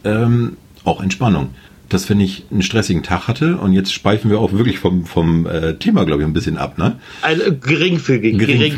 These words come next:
Speaker 2: geringfügig.
Speaker 1: Aber, äh, das ist für mich auch so ein bisschen,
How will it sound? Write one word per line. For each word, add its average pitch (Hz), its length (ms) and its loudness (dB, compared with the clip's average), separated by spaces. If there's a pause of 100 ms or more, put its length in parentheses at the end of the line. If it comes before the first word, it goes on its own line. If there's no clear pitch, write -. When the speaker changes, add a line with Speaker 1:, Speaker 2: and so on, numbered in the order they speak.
Speaker 2:
geringfügig. 101 440 -2 (280)
Speaker 1:
Aber, 110 420 2
äh, 104 120 0
das 101 180 -4
ist - 200 -4
für - 200 0
mich 85 340 2
auch 117 120 -4
so 135 100 -2
ein 120 80 4
bisschen, 123 600 0